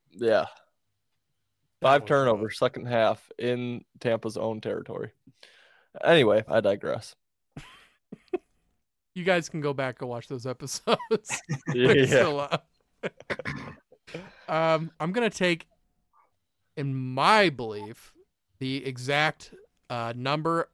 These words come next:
Speaker 2: numbering of a division. Um, I think this is the most guessable division out there. That'd be the A F C West.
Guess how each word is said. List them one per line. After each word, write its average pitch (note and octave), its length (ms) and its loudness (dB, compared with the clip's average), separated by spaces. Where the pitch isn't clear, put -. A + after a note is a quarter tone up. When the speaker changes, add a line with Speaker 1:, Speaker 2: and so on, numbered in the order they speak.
Speaker 2:
numbering D3 340 -6
of C#3+ 120 -4
a B2+ 40 -8
division. C#3 560 -8
Um, A2 400 -6
I D3+ 180 2
think E3 200 -2
this D3 220 -2
is C3 180 -8
the C3 140 -4
most C#3 920 -2
guessable D#3+ 500 -6
division D#3 420 -6
out D3+ 220 -8
there. E3+ 260 -4
That'd D#3 200 -6
be G#3+ 80 -8
the A3+ 220 -10
A D3+ 180 -2
F D#3 100 -4
C D3+ 180 -8
West. A2+ 640 -8